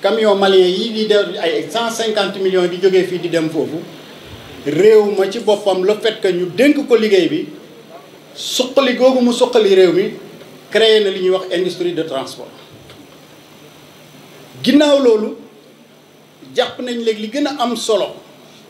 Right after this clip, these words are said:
ci ab réew pour ñëpp mos, nañ fexe nuñ gën a transformer li nga xam ne mooy produits locaux yi. Tey damay joxe benn exemple, réew boo dem fa,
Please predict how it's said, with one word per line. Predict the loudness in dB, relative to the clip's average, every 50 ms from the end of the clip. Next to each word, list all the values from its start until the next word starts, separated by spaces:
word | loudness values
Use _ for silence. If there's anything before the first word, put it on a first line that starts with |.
| -20 -14
ci | -12 -10 -4
ab | -4 -4 -4 -4 -8
réew | -4 0 2 2 2 2 -2 -8 -12 -18 -20 -20 -20 -20 -20 -20 -20 -20 -20 -20 -20 -20 -6
pour | -4 -2 0
ñëpp | 2 2 2 2 0 -4
mos, | -4 -4 -4 -4 -6 -10 -16 -18 -20 -20 -20 -20 -20 -20 -20 -20 -20 -20 -20 -20 -20 -20 -20 -20 -20 -20 -20 -20 -20 -20 -20 -20 -20 -20 -20 -12 -6
nañ | -2 0 0 0
fexe | -2 -2 -2 -2 -2
nuñ | 0 -2 -2 0
gën | 0 0 0
a | 0
transformer | -2 -4 -2 -2 -4 -4 -4 -4 -2 -2 0 0 0
li | 2
nga | 0 0
xam | -2 -2 -4 -4
ne | -4
mooy | -2 -2 -2 -2
produits | -2 -2 -4 -2 -2 -2 -4
locaux | -4 -4 -4 -6
yi. | -6 -2
Tey | 0 0 0 0
damay | 0 0 0 0
joxe | -2 -2 -4 -2
benn | -4 -4 -4 -4
exemple, | -8 -8 -6 -6 -6 -6 -6 -2
réew | 2 4 4 4 4
boo | 2 2 2 4
dem | 2 0 -2 0
fa, | 2 4